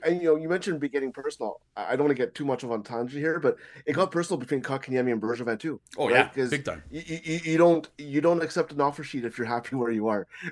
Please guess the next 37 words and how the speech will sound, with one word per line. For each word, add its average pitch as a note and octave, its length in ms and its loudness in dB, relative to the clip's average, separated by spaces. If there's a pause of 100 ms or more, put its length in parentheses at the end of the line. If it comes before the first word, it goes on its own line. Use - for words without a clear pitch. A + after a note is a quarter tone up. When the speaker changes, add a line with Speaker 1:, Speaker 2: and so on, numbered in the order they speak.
Speaker 1:
right? C#3+ 260 6
If D3+ 120 0
you're E3 100 4
not F#3+ 160 6
trying F#3 160 0
to C#3+ 80 -2
stick D3+ 240 -2
it E3 60 -6
to D#3+ 60 -12
somebody, F#3 440 -4 (400)
uh, A#2+ 420 6
you, D3 180 -6
you D3 120 -4
don't, C#3 300 4
you D3 100 -4
don't C3+ 180 0
do B2 100 -8
that F#2+ 220 -6
either, F2+ 240 -4
right? A2+ 260 -2
So, A#2 300 0 (220)
Speaker 2:
Big A#2 160 -4
time. A2 100 -2
Speaker 1:
uh, G#2 300 0
I, G#2+ 240 -2
I B2 40 2
think, C#3+ 320 -4
I C3 80 0
think C#3+ 160 -6
it C#3+ 40 -4
went B2+ 240 -2
bad A2+ 400 -2 (140)
on A2 140 -4
all G#2 260 -4
counts. C#3 500 -8 (160)
Uh, G2+ 460 -4
it, G#2 140 -8